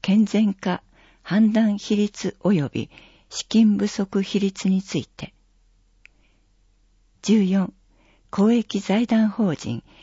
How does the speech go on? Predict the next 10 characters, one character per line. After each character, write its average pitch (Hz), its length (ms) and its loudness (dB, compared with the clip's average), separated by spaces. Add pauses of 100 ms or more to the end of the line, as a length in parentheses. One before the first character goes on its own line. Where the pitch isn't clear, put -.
(200)
会 202 220 2
津 190 140 0
若 202 300 -2
松 190 460 -2 (380)
文 208 180 4
化 - 300 -4
振 220 260 2
興 208 300 -2
財 175 240 -4
団 107 280 -8